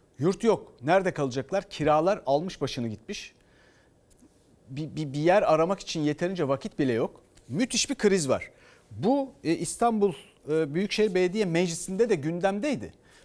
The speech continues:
Ve o sırada da İYİ Partili bir üye dedi ki, ki bu daha da tehlikeli bir durum, "Gençler bizi tarikat yurtlarına teslim etmeyin." diye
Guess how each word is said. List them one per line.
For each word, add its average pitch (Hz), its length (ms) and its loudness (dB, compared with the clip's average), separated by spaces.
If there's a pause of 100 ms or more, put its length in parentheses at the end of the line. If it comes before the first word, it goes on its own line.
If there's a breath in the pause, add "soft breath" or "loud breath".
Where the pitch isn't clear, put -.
Ve 180 100 2
o 220 360 4
sırada 190 420 2
da 214 60 2
İYİ 202 200 0
Partili 170 460 0
bir 214 60 -4
üye 185 240 -2
dedi 180 180 -2
ki, 95 220 -8 (760 soft breath)
ki 226 160 2
bu 202 80 8
daha 180 200 10
da 151 80 2
tehlikeli 113 460 0
bir 101 100 -6
durum, 160 260 -8
"Gençler 170 560 2
bizi 151 180 -6
tarikat 170 520 -2
yurtlarına 147 460 0
teslim 170 420 -4
etmeyin." 170 560 -2
diye 139 360 2